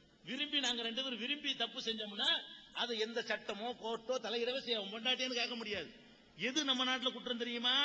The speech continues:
விபச்சாரத்தை தொழிலா நடத்த மட்டும்தான் குற்றம். வாங்க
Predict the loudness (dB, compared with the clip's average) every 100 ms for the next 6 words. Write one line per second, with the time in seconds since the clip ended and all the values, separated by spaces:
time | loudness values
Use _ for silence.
0 | 4 0 -14 -16 -4 2 4 4 4 4
1 | 2 0 -2 -2 -2 -4 0 4 4 4
2 | 4 10 10 8 2 2 -4 -6 -8 -20
3 | -20 -20 -20 -20 -4 2 4